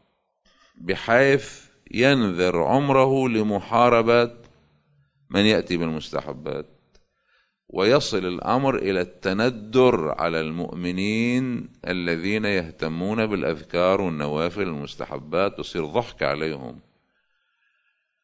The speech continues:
على قاعدة أن الكافرين يهزؤون من الذين آمنوا، بتبين القصة يوم القيامة. هناك درجة من الهزء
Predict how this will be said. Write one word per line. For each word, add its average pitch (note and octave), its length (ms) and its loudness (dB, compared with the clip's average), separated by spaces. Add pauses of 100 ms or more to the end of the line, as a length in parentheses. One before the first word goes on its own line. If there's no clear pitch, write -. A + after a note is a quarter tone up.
(760)
على C3 220 6
قاعدة C3 600 8
أن A#2+ 180 2
الكافرين A2+ 760 4
يهزؤون G#2 640 2
من G2 140 0
الذين F2 480 2
آمنوا، D2 640 -4 (640)
بتبين G2 500 0
القصة F2+ 360 -4
يوم E2+ 200 -2
القيامة. C#2 680 -8 (1040)
هناك C3 320 4
درجة A#2+ 640 8
من G#2 200 -2
الهزء G2+ 640 0